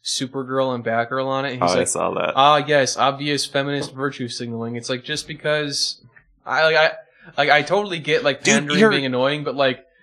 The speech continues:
Speaker 1: just because there's, like, female cartoon characters in the can doesn't immediately mean that it's, like, the end of, like, male species.
Speaker 2: And you're a fifty-year-old man.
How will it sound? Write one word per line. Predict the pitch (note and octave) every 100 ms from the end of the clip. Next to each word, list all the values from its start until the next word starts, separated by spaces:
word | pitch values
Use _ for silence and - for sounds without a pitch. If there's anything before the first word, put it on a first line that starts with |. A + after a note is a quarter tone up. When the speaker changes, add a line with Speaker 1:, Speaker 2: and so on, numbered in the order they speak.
| D3
Speaker 1:
just | C#3 D#3 E3+ -
because | E3 D#3 D#3 C#3+
there's, | C#3+ C#3
like, | C3+ -
female | - C3+ C#3 D3+ D3
cartoon | - C#3+ C3+ C3+ C3
characters | C3 C#3 C#3+ C#3+
in | C#3
the | B2+
can | A#2+ C3 C3 C3
doesn't | C3 C3 C3
immediately | B2+ B2+ B2+ B2 B2
mean | B2 A#2+ A#2+
that | A#2+
it's, | A#2 A#2
like, | A#2+ A2+ - _ _ _ _
the | B2+ C3+
end | B2+ B2+ B2+
of, | B2+ A#2+
like, | A#2+ A2+ A2+ _ _ _ _ _ _ _ _ _ _ _ _ _ _ _ -
male | B2+ B2 B2 A#2+ A#2 A2+ - _ _ _ _ _ _ _ -
species. | - C3+ B2+ A#2+ G#2+ G2+ - -
Speaker 2:
And | - A3
you're | A#3 A#3
a | A#3
fifty-year-old | - A#3 A3 A3 G#3+ G#3+ G#3 G3+ F#3
man. | G#3+ G#3 G3 C3 G2+